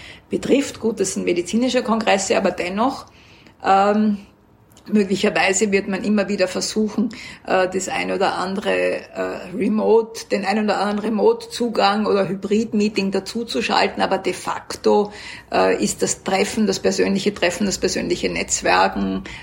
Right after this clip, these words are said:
ähm, noch immer eines der wesentlichen Erfolgskriterien.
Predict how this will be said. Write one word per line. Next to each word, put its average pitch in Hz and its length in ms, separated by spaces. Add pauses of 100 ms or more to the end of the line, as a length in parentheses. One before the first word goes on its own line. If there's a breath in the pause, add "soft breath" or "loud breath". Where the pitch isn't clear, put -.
(160 loud breath)
ähm, 185 640 (520)
noch 208 180
immer 208 380
eines 196 320
der - 160
wesentlichen 190 880 (260)
Erfolgskriterien. 202 1000